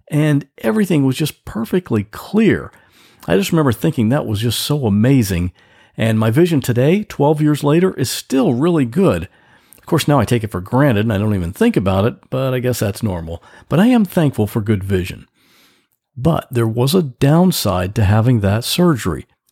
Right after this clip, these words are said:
Before the procedure, I could see things up close really well, but afterward, no way. Now I had to have reading glasses if I wanted to hold something up close and see it clearly,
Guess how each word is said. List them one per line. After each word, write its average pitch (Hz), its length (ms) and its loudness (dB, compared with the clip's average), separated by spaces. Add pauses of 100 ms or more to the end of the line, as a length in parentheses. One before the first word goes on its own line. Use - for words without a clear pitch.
(160)
Before 165 560 0
the 233 120 2
procedure, 98 800 -2
I 143 120 0
could 160 220 -2
see 151 240 0
things 131 320 2
up 123 160 -2
close 160 400 -2
really 104 220 2
well, 107 440 0 (400)
but 104 260 -4
afterward, 208 600 -2
no 117 320 2
way. 104 460 -4 (420)
Now 170 220 2
I 143 60 4
had 117 160 2
to 104 60 0
have 98 120 -4
reading 151 380 2
glasses 82 640 -8 (200)
if 107 120 -10
I - 20 -4
wanted 104 220 -2
to 104 60 -4
hold 120 260 -2
something 117 280 -2
up 92 140 -8
close 151 320 0
and 101 80 -4
see - 160 -2
it 95 140 -4
clearly, 180 500 2